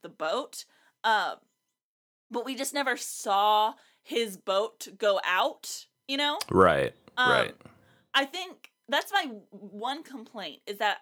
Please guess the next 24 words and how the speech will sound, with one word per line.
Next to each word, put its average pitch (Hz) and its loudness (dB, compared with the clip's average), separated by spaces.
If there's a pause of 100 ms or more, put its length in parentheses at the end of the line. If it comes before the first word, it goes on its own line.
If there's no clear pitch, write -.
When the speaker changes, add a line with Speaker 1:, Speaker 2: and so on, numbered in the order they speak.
Speaker 1:
a 220 0
little, 240 -2
it 240 -10
could 320 -10
have 233 -12
been 240 -10
a 226 -6
little 240 -8
less 339 -4
confusing 190 -14 (340)
if 226 -6
we 233 -12
saw 247 0 (240)
Cillian 226 -8
Murphy 180 -8 (560)
going 220 -4
out - 2
to - -8
sea 196 -10
again, 147 -8 (320)
as 196 2
if, 190 -4
like, 156 -4
"Okay, 202 -2